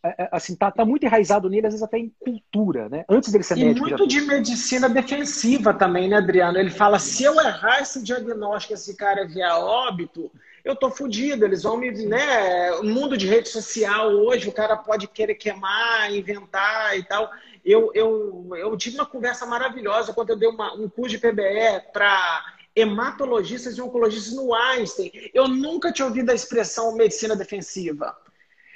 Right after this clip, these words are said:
Speaker 2: E lá eu ouvi assim, eu, eu fiquei absurdado como eles são, de-, eles assumem, eles assumem. Ele falou, "Eu sou defensivo, cara, eu não posso errar." Aí eu falo assim, "Cara, exemplo, né, do meu mundo da dor lombar."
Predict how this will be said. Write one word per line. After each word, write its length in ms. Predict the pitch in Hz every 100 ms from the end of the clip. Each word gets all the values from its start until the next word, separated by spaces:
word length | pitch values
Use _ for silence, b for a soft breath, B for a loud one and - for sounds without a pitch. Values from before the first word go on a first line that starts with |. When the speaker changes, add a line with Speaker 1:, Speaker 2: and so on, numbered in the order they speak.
| B B
Speaker 2:
E 100 | 233
lá 240 | 240 240
eu 140 | 294 294
ouvi 240 | 262 262
assim, 280 | 277 262 262
eu, 280 | 208 240 -
eu 140 | 220 233
fiquei 180 | - 269 220
absurdado 1120 | 214 202 220 - 311 220 208 196 214 254 262 -
como 420 | - 254 285 330
eles 180 | 311 285
são, 240 | - 254 247
de-, 180 | 233 -
eles 300 | 233 254 233
assumem, 520 | 285 - - 311 233
eles 200 | 185 160
assumem. 420 | 247 254 - 277
Ele 100 | 202
falou, 140 | 185 190
"Eu 80 | 233
sou 320 | - 254 311
defensivo, 680 | 330 285 294 - 262 285
cara, 220 | 208 180 208
eu 60 |
não 400 | 214 233 311 453
posso 400 | - 240 277 -
errar." 360 | 277 - 208 - - B B B
Aí 140 | 214
eu 80 | 254
falo 200 | 262 262
assim, 200 | - 254
"Cara, 580 | - 262 320 269 165 - 208
exemplo, 520 | 202 190 202 165 180
né, 160 | 202
do 120 | 220 202
meu 200 | 208 214
mundo 160 | 208
da 100 | 208
dor 160 | 196 196
lombar." 420 | 190 170 170 160